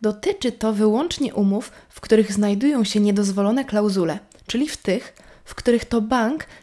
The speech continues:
nie dopełnił swoich zobowiązań. Wówczas na drodze prawnej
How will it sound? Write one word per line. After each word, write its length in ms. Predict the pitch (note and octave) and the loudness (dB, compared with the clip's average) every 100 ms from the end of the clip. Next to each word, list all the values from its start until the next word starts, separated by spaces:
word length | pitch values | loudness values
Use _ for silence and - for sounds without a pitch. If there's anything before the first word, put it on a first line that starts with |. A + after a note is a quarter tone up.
| - | -2
nie 140 | B3 | 0
dopełnił 480 | E4 E4+ A#3+ A#3+ B3 | 0 2 2 2 0
swoich 360 | - G#3 G3+ G#3+ | 0 0 0 0
zobowiązań. 760 | G#3 C4 D4 A#3 F#3+ G#3 G#3+ _ _ _ _ - - - - - | 0 0 2 0 -2 -8 -14 _ _ _ _ -20 -20 -20 -20 -8
Wówczas 680 | A3 C4 D4 - F#3+ C4 - | 0 2 2 -2 -6 -6 -2
na 140 | A3+ G#3+ | 0 2
drodze 380 | G#3 D#4 D#4 | 2 0 0
prawnej 540 | C4+ G#3+ G3 F#3+ G3+ | -4 -4 -4 -4 -4